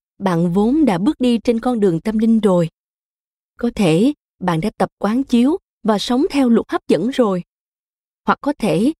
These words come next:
những khái niệm này hoàn toàn mới đối với bạn. Dù thế nào đi nữa, cuốn sách này sẽ giúp chúng trở thành bản năng thứ hai của bạn xuyên suốt cuốn sách, tôi sẽ chia sẻ các phương pháp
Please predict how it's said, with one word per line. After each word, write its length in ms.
những 140
khái 260
niệm 240
này 240
hoàn 240
toàn 380
mới 240
đối 240
với 160
bạn. 300
Dù 180
thế 140
nào 240
đi 120
nữa, 380
cuốn 180
sách 220
này 320
sẽ 160
giúp 320
chúng 340
trở 220
thành 240
bản 220
năng 240
thứ 180
hai 280
của 160
bạn 320
xuyên 160
suốt 220
cuốn 180
sách, 200
tôi 240
sẽ 160
chia 240
sẻ 200
các 200
phương 200
pháp 200